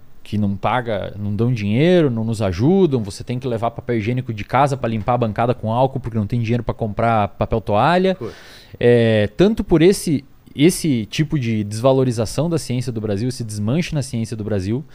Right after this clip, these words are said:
Speaker 1: é, além do fato de ter uma, uma briga de ego muito grande, cara. E, a, e o nicho de pós-graduandos, tal qual o nicho de alunos de medicina,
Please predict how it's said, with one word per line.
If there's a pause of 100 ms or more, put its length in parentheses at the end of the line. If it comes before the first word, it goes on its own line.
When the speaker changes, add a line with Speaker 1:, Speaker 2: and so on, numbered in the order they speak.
(380)
Speaker 1:
é,
além
do
fato
de
ter
uma,
uma
briga
de
ego
muito
grande,
cara. (180)
E,
a,
e
o
nicho
de
pós-graduandos,
tal
qual
o (100)
nicho
de
alunos
de
medicina,